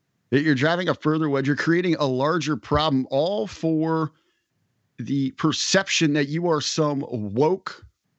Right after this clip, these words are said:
grand being, corporation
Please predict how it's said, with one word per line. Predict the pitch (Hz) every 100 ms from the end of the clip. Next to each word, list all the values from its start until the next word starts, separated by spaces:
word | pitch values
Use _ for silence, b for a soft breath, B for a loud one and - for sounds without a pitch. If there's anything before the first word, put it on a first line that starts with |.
| _ -
grand | 120 151 165 175 185 - 135 110
being, | 139 156 127 101 104 110 _ _ _ _ _ -
corporation | - 208 190 147 147 170 - 113 92 95